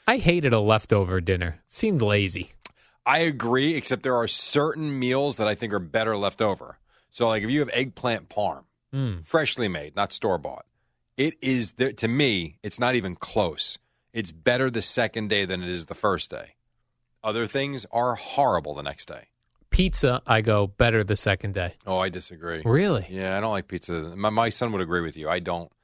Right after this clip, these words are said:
Speaker 1: Like, when
Speaker 2: I
Speaker 1: you
Speaker 2: like
Speaker 1: put it in
Speaker 2: fresh
Speaker 1: your own
Speaker 2: pizza.
Speaker 1: oven, oven the second
Speaker 2: Yeah, I
Speaker 1: day?
Speaker 2: don't, I, it's crispier. I don't like it, though.
Speaker 1: I can't have anything with, like, a sauce. If I see the,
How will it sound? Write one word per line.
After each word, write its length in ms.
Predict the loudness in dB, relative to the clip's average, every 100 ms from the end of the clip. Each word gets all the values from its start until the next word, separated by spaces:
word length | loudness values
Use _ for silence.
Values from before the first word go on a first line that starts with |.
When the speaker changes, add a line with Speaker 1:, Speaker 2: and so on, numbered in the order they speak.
| _ 0
Speaker 1:
Like, 200 | 2 4
when 100 | 4
Speaker 2:
I 60 |
Speaker 1:
you 60 | 4
Speaker 2:
like 140 | 10 10
Speaker 1:
put 100 | 10
it 40 |
in 60 | 4
Speaker 2:
fresh 100 | 4
Speaker 1:
your 120 | 4
own 180 | 4 4
Speaker 2:
pizza. 120 | 4
Speaker 1:
oven, 320 | 4 2 2 -4 _ 2
oven 400 | 4 4 2 -2
the 160 | -4 0
second 320 | 2 4 4
Speaker 2:
Yeah, 40 | 4
I 40 |
Speaker 1:
day? 140 | 4
Speaker 2:
don't, 240 | 2 -2 -4
I, 40 | -6 -6 -10
it's 200 | -12 -8
crispier. 760 | -2 -2 0 0 2 2 0 -4 _ _ -20 -6
I 80 | -4
don't 160 | -2
like 180 | -2 -4
it, 100 | -8
though. 220 | -14 -18 _ _ _ _ 0
Speaker 1:
I 80 | 2
can't 240 | 4 4
have 160 | 6 4
anything 540 | 2 2 2 2 4
with, 200 | 2 4
like, 200 | 2 2 2
a 180 | 2 2
sauce. 640 | -2 2 4 4 0 -6 -14 _ _ -2
If 160 | 2 4
I 120 | 4
see 340 | 0 0 0
the, 200 | 2 2